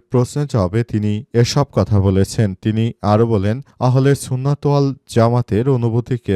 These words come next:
এবং বার্তাকে এদেশে সকলের কাছে পৌঁছে দেওয়ার জন্যই রাজনৈতিক অঙ্গনে আমাদের পদার্পণ। গিয়াসউদ্দিন তাহেরি আরও বলেন, মব ভাইরাসের তাণ্ডবে বাংলাদেশ অতিষ্ঠ। আহলে সুন্নাত ওয়াল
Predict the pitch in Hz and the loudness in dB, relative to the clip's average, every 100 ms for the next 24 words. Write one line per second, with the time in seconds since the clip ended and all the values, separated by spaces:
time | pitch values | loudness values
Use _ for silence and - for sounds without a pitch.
0 | 82 104 113 101 92 92 101 85 101 131 | 0 -2 -4 0 -2 -2 -6 -4 -2 -2
1 | - - 123 143 - 147 - 135 - 139 | -4 -2 0 0 0 -2 0 -2 0 2
2 | 151 - 101 90 - 107 - 107 101 120 | 2 0 -4 -4 -2 -4 0 -2 0 -2
3 | 110 107 101 98 87 117 135 120 95 - | 0 0 -2 -6 -4 -2 0 0 -2 -8
4 | 107 113 117 90 92 98 123 110 95 95 | -8 -6 -4 -4 -4 -4 -2 -2 -2 0
5 | 101 98 _ 120 110 101 95 104 92 - | -2 -4 _ 2 4 2 0 -4 -4 -8
6 | 95 131 143 - 147 156 143 135 135 131 | 0 2 2 0 -4 -4 -2 0 2 2
7 | 123 113 95 110 135 - - 123 135 135 | 2 0 0 -2 -4 -12 0 2 2 2
8 | 151 160 151 - 156 143 131 127 98 117 | 2 2 0 -4 -4 -2 0 -2 0 0
9 | 113 98 95 92 98 - - 95 104 95 | 0 -2 -2 0 0 -2 -6 -6 -4 -6
10 | - 95 95 95 101 - 104 104 107 98 | -4 -4 -2 -2 -4 -6 -6 -6 -4 -2
11 | 92 | -2